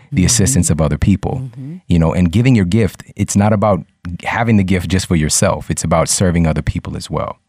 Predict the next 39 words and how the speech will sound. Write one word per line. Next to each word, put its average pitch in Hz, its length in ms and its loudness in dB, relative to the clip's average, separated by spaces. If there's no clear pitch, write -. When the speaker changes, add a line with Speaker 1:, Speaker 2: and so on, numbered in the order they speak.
Speaker 2:
So 160 400 2
I 170 100 -2
have 180 220 0
to - 100 -20
take 180 220 0
us 165 140 0
below 151 340 4
the 151 120 4
surface 143 460 -4
there 135 200 2
too, 156 320 2
because 131 560 -4
we 165 100 4
can 135 200 0
come 170 240 0
together 214 480 2
or 156 320 0
we 151 240 2
can 143 600 2
intimately 139 840 2
connect - 720 0
with 139 140 2
another 127 260 0
person. 92 520 -6
We 147 100 2
can 131 500 -2
connect 160 480 2
on 147 160 4
a 139 60 4
deeper 156 400 0
level, 113 480 -6
which 143 160 0
is 131 120 2
where 127 460 2
that 139 320 0
fullness 165 680 2
of 143 160 2
our 135 140 2
energies 127 540 0